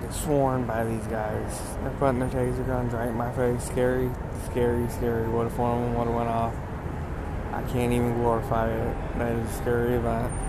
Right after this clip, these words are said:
And here I am, so I hurry up, hop on the ground, all that, get, get put in prison. Not in prison, in jail. Just to be held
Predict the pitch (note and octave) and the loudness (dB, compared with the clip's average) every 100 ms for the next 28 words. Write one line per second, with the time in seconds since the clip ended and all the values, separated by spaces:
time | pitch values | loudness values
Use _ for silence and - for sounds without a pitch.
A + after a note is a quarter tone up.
0 | - - - - - - - - A#2 B2 | -2 -2 -2 0 0 0 0 0 2 4
1 | B2 B2 A#2+ A#2+ A#2+ A#2 A#2 B2+ B2 A#2+ | 6 4 4 2 0 0 2 2 4 2
2 | A#2+ A#2 A#2+ A#2 A#2+ A#2+ A#2 A#2+ A#2+ A#2+ | 2 0 0 0 0 0 0 2 2 2
3 | B2 A#2+ - B2 - - - - - - | 2 0 -2 -4 -4 -6 -6 -6 -6 -2
4 | B2+ - - D3 C#3 C#3+ - B2+ B2 A#2+ | -2 -2 -2 4 4 4 -2 0 0 0
5 | C3+ B2 A#2 A#2 A#2+ A#2+ C3+ C3+ C3 C#3 | 4 4 4 -2 -2 0 2 2 2 0
6 | B2 A#2 A2+ A#2 A#2 A2+ A2 - - - | 0 0 -2 0 2 0 -2 -6 -8 -8
7 | - - - - C3+ B2 - C3+ C3 B2 | -8 -8 -8 -6 -2 -2 0 2 4 4
8 | B2 B2 | 4 2